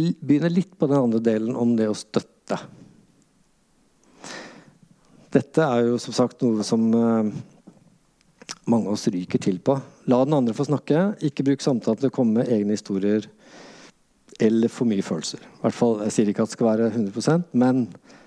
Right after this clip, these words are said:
det er den andre som skal ha fokus.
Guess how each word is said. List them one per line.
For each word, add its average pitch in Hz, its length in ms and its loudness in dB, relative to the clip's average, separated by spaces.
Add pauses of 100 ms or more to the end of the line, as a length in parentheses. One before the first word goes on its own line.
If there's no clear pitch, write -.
(1040)
det 120 100 2
er 107 80 2
den 127 100 -10
andre 110 300 0
som 127 140 -4
skal 123 200 0
ha 131 60 2
fokus. - 560 -4